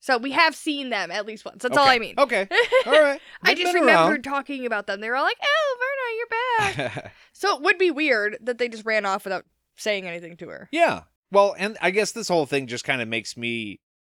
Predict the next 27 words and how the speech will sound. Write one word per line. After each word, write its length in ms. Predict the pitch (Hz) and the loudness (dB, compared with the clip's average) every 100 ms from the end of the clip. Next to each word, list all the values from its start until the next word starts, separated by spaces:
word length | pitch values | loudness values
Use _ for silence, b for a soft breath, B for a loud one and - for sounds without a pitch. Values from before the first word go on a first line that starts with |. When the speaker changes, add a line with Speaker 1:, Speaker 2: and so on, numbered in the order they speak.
| _ _ | _ _
Speaker 2:
assume 760 | 117 - - 110 113 120 123 123 _ _ | -8 -6 -4 -2 -2 -6 -12 -18 _ _
something 380 | - 127 110 90 | -8 -6 -6 -6
bad 300 | 95 90 - | -4 -4 -6
happened. 460 | 95 - - _ _ _ _ _ _ | -10 -10 -18 _ _ _ _ _ _
I 80 | 165 | 2
don't 80 | 247 | 4
Speaker 1:
Ye- 60 | 220 | 4
Speaker 2:
know 80 | |
what. 340 | 175 135 135 - _ - | 6 6 4 0 _ -2
I 60 | |
don't 120 | 151 | 0
know 120 | 165 160 | 2 2
when 240 | 147 135 | 2 2
exactly, 600 | 127 113 117 117 113 110 | 0 -2 -2 -2 -2 -2
but, 220 | 101 120 107 | 0 -4 0
like, 260 | 107 98 _ _ _ _ | -2 -2 _ _ _ _
something 360 | - 247 180 117 | 0 0 2 0
bad 280 | 117 117 | 2 2
happened 360 | 98 90 82 92 | 0 -4 -6 -8
for 120 | - | -6
sure. 260 | 127 117 78 _ _ _ _ | -4 -6 -8 _ _ _ _
Speaker 1:
There's 380 | 311 453 508 - _ | 2 4 4 -2 _
fuckery 420 | - 294 269 240 202 | 2 2 2 2 2
afoot. 400 | - - _ - - - - | 0 -6 _ -16 -14 -6 2
Speaker 2:
<laughs> 580 | 294 - - 226 - 208 - 190 - | 4 4 2 2 2 -2 0 -4 -2
Yes, 260 | 175 120 - | -4 -4 -2
definitely. 580 | 196 - 143 127 98 | -2 -2 -4 -8 -10